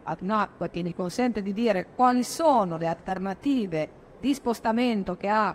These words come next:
utilizzando il trasporto pubblico in quel momento in cui lo deve utilizzare, e prenderlo senza avere l'ansia di,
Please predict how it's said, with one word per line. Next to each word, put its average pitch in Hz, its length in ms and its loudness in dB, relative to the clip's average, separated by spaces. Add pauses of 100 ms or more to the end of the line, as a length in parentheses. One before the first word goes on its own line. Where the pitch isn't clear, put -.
utilizzando 196 520 -2
il 202 60 -2
trasporto 220 460 -2
pubblico 214 520 -4
in 262 300 0
quel 220 200 0
momento 180 680 -2
in 233 160 0
cui 196 140 -4
lo 185 80 -2
deve 165 160 -2
utilizzare, 226 840 -2 (220)
e 262 140 -2
prenderlo 339 460 2
senza 339 360 -2
avere 208 480 -2
l'ansia 262 580 0
di, 240 280 -4